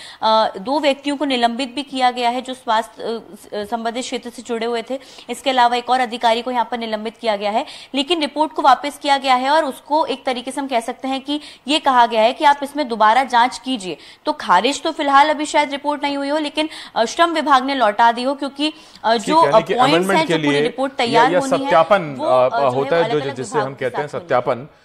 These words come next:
Speaker 2: अ, उसके लिए कहा गया हो कि ठीक से करके लाइए। अब ठीक है आनंद जी, आपको क्लियर हुआ सर?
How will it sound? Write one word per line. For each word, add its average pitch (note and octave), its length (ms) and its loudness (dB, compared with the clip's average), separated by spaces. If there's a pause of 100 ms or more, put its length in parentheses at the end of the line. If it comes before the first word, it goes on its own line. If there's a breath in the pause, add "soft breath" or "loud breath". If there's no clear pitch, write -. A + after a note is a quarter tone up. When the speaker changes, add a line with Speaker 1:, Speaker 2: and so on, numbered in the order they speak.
(140 soft breath)
Speaker 2:
अ, B2+ 300 2
उसके E3 300 -2
लिए E3+ 420 2
कहा C#3+ 240 0
गया C3+ 160 2
हो D3+ 100 2
कि E3+ 120 -12
ठीक D#3 220 -6
से E3 140 -4
करके C3+ 260 -2
लाइए। A#2+ 420 -4
अब E3+ 200 0
ठीक F3+ 160 -4
है D#3+ 60 0
आनंद D#3+ 220 -4
जी, D#3+ 220 -8 (280 soft breath)
आपको C#3+ 220 -4
क्लियर E3 220 -2
हुआ F3+ 140 2
सर? E3+ 280 -8